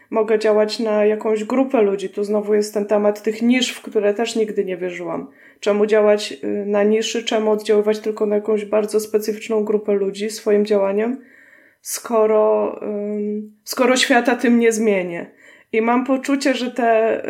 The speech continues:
y, akurat te, te wszystkie takie, y, płynące z głębi serca, em, mm, jakby komunikaty, „Hej, możemy zmienić świat, wszyscy w sercu chcemy zmienić świat”,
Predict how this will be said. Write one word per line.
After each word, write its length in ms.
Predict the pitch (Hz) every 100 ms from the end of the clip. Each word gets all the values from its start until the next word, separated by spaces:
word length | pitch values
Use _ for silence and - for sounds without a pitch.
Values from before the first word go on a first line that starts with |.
| 220 208 208
y, 60 |
akurat 560 | - 220 233 214 214 -
te, 300 | 233 214 208 208 214 - _ _ _ _ - - -
te 140 | 240
wszystkie 460 | - 214 - 214 214
takie, 600 | 202 202 208 202 196 196
y, 280 | 196 190 190 -
płynące 460 | 240 233 247 240
z 60 | 214
głębi 360 | 226 220 214
serca, 760 | 214 262 233 220 - 214 202 202 - - - _ _ _ _
em, 640 | 202 196 196 185 185 180 190 _ _ _ _ _ _ -
mm, 480 | - 190 185 180 202
jakby 360 | 190 196 196 202
komunikaty, 880 | 240 240 247 240 254 247 240 220 202
„Hej, 460 | 262 269 247 226
możemy 500 | 220 233 240 254 254
zmienić 320 | 214 240 226 -
świat, 340 | 254 233 220
wszyscy 320 | - 262 -
w 20 | -
sercu 340 | 262 247 240
chcemy 300 | - 226 220
zmienić 380 | 214 226 220 220
świat”, 400 | 226 214 254